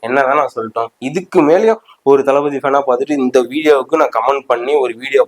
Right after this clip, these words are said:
போடலாம். நான் என்ன தளபதி ஃபேனா இருக்கு? சொல்லு பார்க்கலாம். நான் அதையும் ஸ்கிரீன்ஷாட்லயும் இறக்குறேன். அந்த ஸ்கிரீன்ஷாட்டை அனுப்புறேன் பாருங்க, அப்படியே சைட்ல போடுறேன் பாருங்க. ஆ, இப்படிலாம் பேசினா எப்படி சும்மா இருக்க முடியும்? நீங்களே சொல்லுங்க தளபதி ஃபேன்ஸ், இந்த மாதிரி இருக்கிற மென்டலான்ஸ் ஃபேன்ஸ்லாம் எப்படி சும்மா வர்றது?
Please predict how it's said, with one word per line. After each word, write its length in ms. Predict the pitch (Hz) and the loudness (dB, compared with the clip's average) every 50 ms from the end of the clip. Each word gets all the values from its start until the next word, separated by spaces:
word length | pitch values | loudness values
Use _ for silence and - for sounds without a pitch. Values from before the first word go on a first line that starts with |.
| 110 | 0
போடலாம். 420 | 110 107 101 101 101 107 127 147 131 120 | -4 -4 -4 -4 -6 -2 -2 -2 0 0
நான் 260 | 117 120 131 131 123 113 | 0 0 0 -2 -4 -10
என்ன 180 | 117 120 117 - | -12 -12 -8 -6
தளபதி 300 | 107 110 110 107 104 _ | -6 -8 -8 -12 _ _
ஃபேனா 160 | - 110 104 101 | -14 -12 -12 -12
இருக்கு? 220 | _ _ _ - | _ _ _ -10
சொல்லு 160 | 110 110 107 104 | -8 -8 -6 -6
பார்க்கலாம். 260 | 101 101 110 127 - _ _ _ _ - | -6 -6 -6 -8 -8 _ _ _ _ -4
நான் 160 | 135 139 131 123 | 0 2 2 2
அதையும் 260 | 135 156 175 160 - | 2 2 0 0 0
ஸ்கிரீன்ஷாட்லயும் 720 | - 160 170 180 175 - 165 147 - 190 208 196 175 143 123 120 127 | 0 2 2 2 2 2 0 0 0 0 0 2 2 2 0 0 -2
இறக்குறேன். 340 | 151 170 175 156 120 - _ _ _ _ _ _ _ - - | -2 -2 -2 -4 -6 -6 _ _ _ _ _ _ _ -6 -4
அந்த 120 | 117 117 117 117 | -2 -2 -2 -4
ஸ்கிரீன்ஷாட்டை 480 | - 165 185 190 180 175 160 151 160 147 135 | -2 -2 -2 0 2 2 2 4 4 2 2
அனுப்புறேன் 320 | 135 156 - 156 139 123 120 | 0 -4 -6 -6 -6 -4 -4
பாருங்க, 200 | 117 113 113 113 | -6 -6 -6 -10
அப்படியே 240 | - - 160 160 160 | -4 0 0 0 0
சைட்ல 240 | - 131 151 156 143 123 - | 0 -2 0 0 0 -2 0
போடுறேன் 320 | 120 117 117 131 160 - - | 0 -2 0 0 -4 -2 0
பாருங்க. 260 | 135 123 120 113 104 101 - _ _ _ _ _ - 151 | 0 0 0 -4 -12 -18 -20 _ _ _ _ _ -4 -2
ஆ, 60 | 170 170 131 | 0 0 -2
இப்படிலாம் 420 | 127 - - 156 139 135 151 160 - - | -4 -6 -4 -2 0 2 0 0 -2 -2
பேசினா 320 | 107 104 101 - 107 104 104 107 110 - - 117 117 | -2 -4 -4 -4 -6 -6 -4 -4 -4 -6 -4 -2 -2
எப்படி 220 | 123 123 135 139 139 - | -2 0 0 -2 -2 -2
சும்மா 160 | 123 123 123 123 | -2 0 2 2
இருக்க 140 | 123 117 120 117 | 2 0 -4 -6
முடியும்? 260 | 117 117 117 117 123 123 123 | -4 -2 -2 -2 -4 -4 -8
நீங்களே 300 | 127 127 127 131 143 139 - | -8 -8 -4 -2 -4 -2 -2
சொல்லுங்க 200 | 123 120 117 113 | -4 -6 -4 -2
தளபதி 240 | 113 120 120 117 113 110 | 0 0 0 -2 -4 -16
ஃபேன்ஸ், 220 | 107 113 110 - _ _ _ - _ _ - 127 | -16 -16 -16 -16 _ _ _ -20 _ _ -6 -2
இந்த 120 | 127 131 131 | 0 0 0
மாதிரி 160 | 131 143 147 | 0 0 0
இருக்கிற 200 | 139 131 131 127 120 113 | -2 -2 -2 -2 -2 -2
மென்டலான்ஸ் 380 | 110 113 113 135 143 135 123 - | -4 -6 -4 -2 -4 -4 -2 -4
ஃபேன்ஸ்லாம் 400 | 120 113 110 110 110 117 123 113 110 | -6 -6 -4 -4 -4 -4 -4 -4 -8
எப்படி 260 | _ _ - 170 160 - - | _ _ -2 -2 -2 -2 -4
சும்மா 200 | 120 117 120 117 110 | -4 -2 -2 0 -2
வர்றது? 320 | 107 107 107 104 107 110 | -2 -4 -6 -8 -8 -10